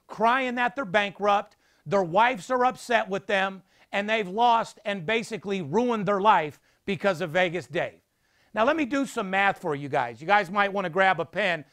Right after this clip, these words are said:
'cause I wanna make something clear for you. Let's say, like my last client that called me today, the last five games, uh, Vegas Dave gave 'em throughout the last six days were all minus four hundred money lines,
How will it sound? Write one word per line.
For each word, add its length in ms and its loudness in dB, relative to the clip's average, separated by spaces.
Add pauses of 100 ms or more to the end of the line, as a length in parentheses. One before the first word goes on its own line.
(180)
'cause 160 -6
I 80 4
wanna 180 -2
make 220 0
something 420 -6
clear 300 -2
for 140 -10
you. 300 -8 (460)
Let's 260 0
say, 380 0
like 240 2
my 120 0
last 340 0
client 320 -2
that 180 0
called 300 0
me 100 -6
today, 480 -2 (260)
the 100 0
last 380 0
five 360 2
games, 400 -2 (160)
uh, 320 2
Vegas 420 -2
Dave 300 -2
gave 240 0
'em 120 -8
throughout 300 2
the 100 -8
last 320 2
six 220 -6
days 480 -2 (260)
were 240 0
all 300 4
minus 600 -2 (220)
four 440 2
hundred 500 -4 (240)
money 300 -2
lines, 420 -10